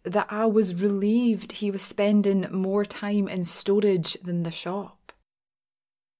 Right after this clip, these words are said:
When a situation or conversation promises to be hard, avoid, avoid, and avoid some more. Despite his promise, Reed hadn't been in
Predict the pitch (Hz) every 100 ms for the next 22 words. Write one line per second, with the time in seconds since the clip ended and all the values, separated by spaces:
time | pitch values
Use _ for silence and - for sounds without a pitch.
0 | _ _ _ _ - 226 262 370 359 320
1 | 302 311 285 240 226 226 - 254 269 262
2 | - 202 202 202 190 185 302 359 403 -
3 | 339 320 - 240 233 190 175 165 165 160
4 | - _ _ _ - 190 220 339 359 339
5 | - - 220 190 185 180 175 - 180 175
6 | 175 175 170 160 - - 185 180 170 180
7 | 180 170 - 170 165 170 - - _ _
8 | _ _ _ _ _ _ _ _ _ _
9 | _ _ - 262 - 311 330 262 269 -
10 | - 214 202 202 - - 208 202 269 294
11 | - 226 226 208 190 190 170 156